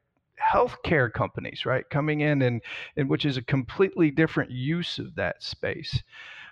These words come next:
Um, you know, the other thing that I would, would throw in here is just, you know, where we're going at in the future. So take a look at some of the Internet of Things that,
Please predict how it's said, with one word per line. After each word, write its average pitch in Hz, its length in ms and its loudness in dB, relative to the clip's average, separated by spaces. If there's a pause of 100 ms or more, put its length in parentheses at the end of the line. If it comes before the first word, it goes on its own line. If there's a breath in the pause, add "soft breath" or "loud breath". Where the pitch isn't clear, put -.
Um, 127 360 2
you 151 120 4
know, 139 100 6
the 135 120 4
other 165 200 8
thing 147 240 4
that 123 120 6
I 123 140 4
would, 120 200 0 (140)
would 131 220 -2
throw 135 360 4
in 156 240 4
here 123 360 4
is 120 120 0
just, - 380 -2
you 135 160 -2
know, 127 80 4
where 139 260 4
we're 139 200 4
going 127 400 2
at 123 180 2
in 120 160 2
the 110 80 -2
future. 135 580 -2
So - 180 -6
take 156 320 0
a 147 40 2
look 135 300 0
at 120 240 4
some 143 160 0
of 131 80 0
the 123 80 2
Internet 127 380 2
of 101 100 -6
Things 113 380 -4
that, 113 160 4